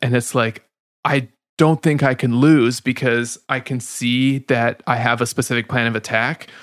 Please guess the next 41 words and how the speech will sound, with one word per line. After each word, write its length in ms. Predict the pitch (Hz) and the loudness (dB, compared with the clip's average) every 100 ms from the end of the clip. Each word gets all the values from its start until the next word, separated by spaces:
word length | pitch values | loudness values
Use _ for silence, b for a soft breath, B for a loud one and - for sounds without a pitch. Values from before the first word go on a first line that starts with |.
| B | B
I 60 | 120 | 0
know 140 | 120 | 2
what 100 | 127 | 4
my 120 | 123 | 2
opponent's 380 | 104 120 113 127 | 0 -2 0 0
gonna 200 | - 151 | 0 0
do. 320 | 139 160 160 160 B B - | 2 2 2 -2 B B 0
There's 160 | 131 | 2
just 200 | 139 - | 2 2
no 180 | 135 135 | 2 4
way 180 | 131 131 | 6 4
that 180 | 123 110 | 2 0
they 140 | 120 | 0
can 460 | 113 143 113 110 113 B B - | 0 0 2 2 -2 B B -14
deal 420 | 113 131 127 123 | 0 4 6 4
with 280 | 117 117 - _ _ | 2 -2 -8 _ _
the 100 | 117 | -4
resources 540 | 113 131 139 117 120 113 | -2 0 -2 -2 -2 0
I'm 260 | 113 113 - - | 0 -2 -6 -4
going 200 | 123 113 | -2 -2
to 100 | 131 | -2
deploy 580 | 131 - 131 107 113 120 B B | -4 -2 0 0 -2 -8 B B
at 140 | 123 | -4
the 60 | 123 | -2
rate 200 | 117 117 | 0 -2
that 100 | 117 | -2
I'm 100 | 107 | -4
going 180 | 117 117 | -2 -4
to 100 | - | -4
deploy 380 | 110 - 139 123 | -6 2 2 2
them, 280 | 117 113 117 | 0 -2 -4
and 100 | 117 | -6
I'm 100 | 110 | -4
going 180 | 123 | -4
to 80 | 117 | -4
generate 500 | 117 123 113 117 113 | -2 -2 0 -2 -2
advantage 540 | 117 120 120 123 117 - | -4 -6 -6 -6 -8 -4
through, 200 | 127 117 | -2 -2
like, 260 | 107 107 - | -4 -8 -12
various 460 | - 117 117 117 | -4 -2 -2 -6
means, 400 | 110 - - - | -10 -12 -14 -18